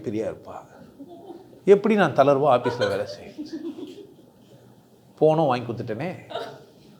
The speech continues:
நான் குளோன் பண்ணி வச்சிருக்கணும். போன என்ன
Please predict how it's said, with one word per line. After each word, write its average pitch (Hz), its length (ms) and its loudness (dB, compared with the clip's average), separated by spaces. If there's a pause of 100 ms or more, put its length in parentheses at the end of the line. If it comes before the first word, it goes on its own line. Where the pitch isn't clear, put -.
(1800)
நான் 208 200 4
குளோன் 294 260 8
பண்ணி 175 160 8
வச்சிருக்கணும். 95 440 -2 (1600)
போன 165 200 4
என்ன 156 100 4